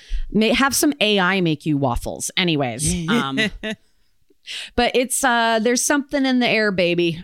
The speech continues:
Speaker 1: America's, uh, really, really at, I think, more of a tipping point than I think we've ever even talked about in the past, where we were like,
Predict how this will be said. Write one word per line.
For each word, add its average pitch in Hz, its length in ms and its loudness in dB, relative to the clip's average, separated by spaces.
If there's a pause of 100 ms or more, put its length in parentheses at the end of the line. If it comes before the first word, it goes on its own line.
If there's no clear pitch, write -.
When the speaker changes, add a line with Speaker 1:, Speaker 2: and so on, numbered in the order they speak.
Speaker 1:
America's, 220 680 0
uh, 175 320 2 (500)
really, 214 560 2
really 165 380 -4
at, 147 140 0
I 165 100 2
think, 180 220 -4
more 175 180 -2
of 165 80 -6
a 175 40 -8
tipping 160 360 -4
point 143 360 -4
than 143 140 0
I 135 120 -2
think 139 200 -8
we've 143 200 -2
ever 139 280 -2
even 156 520 -2 (160)
talked 139 320 -6
about 160 200 0
in 139 80 0
the 143 60 -2
past, 156 420 -2
where 175 140 0
we 170 140 0
were 165 60 0
like, 165 180 -2